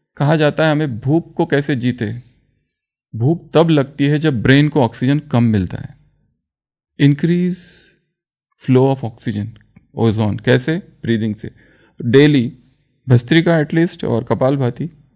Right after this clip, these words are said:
करो, कपालभाति करो five hundred times, thousand times, two thousand times, कितना टन, टनों oxygen अंदर चला जाएगा, एकदम हाई energy feel होगी। भस्त्रिका करो सौ बार,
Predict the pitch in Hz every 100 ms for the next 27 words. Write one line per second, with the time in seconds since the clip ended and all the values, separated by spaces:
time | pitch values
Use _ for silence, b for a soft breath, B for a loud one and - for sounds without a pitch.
0 | _ _ _ - 147 170 - _ _ _
1 | _ _ _ _ _ - 135 147 156 151
2 | 151 160 151 185 - _ _ _ _ _
3 | _ - 127 131 131 127 120 117 104 -
4 | - 113 117 131 123 120 110 101 - -
5 | 156 160 120 117 117 107 104 101 - -
6 | _ _ _ _ _ _ _ _ _ _
7 | _ _ _ - 135 143 143 151 139 -
8 | - - - - _ _ _ 151 165 170
9 | 156 127 101 - - 139 165 156 143 151
10 | 143 131 123 117 117 104 95 95 - -
11 | _ _ _ _ _ 143 131 123 151 110
12 | 127 131 127 120 117 120 104 95 95 92
13 | - b b 120 117 165 170 165 143 131
14 | 147 131 107 -